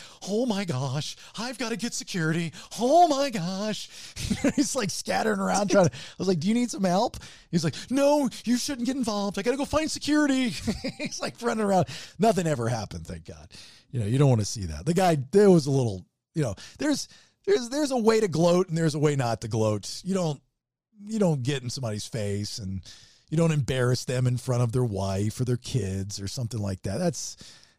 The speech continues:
that's, you wanna be a classy winner. You wanna be a classy fan. You don't wanna be,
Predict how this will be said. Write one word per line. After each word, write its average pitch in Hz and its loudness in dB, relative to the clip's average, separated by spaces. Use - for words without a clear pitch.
that's, - -4
you 190 2
wanna 262 6
be 175 2
a 151 -2
classy 156 -2
winner. 123 0
You 151 0
wanna 170 4
be 143 2
a 123 -4
classy 117 -4
fan. 82 -10
You 190 2
don't 190 4
wanna 156 4
be, 123 0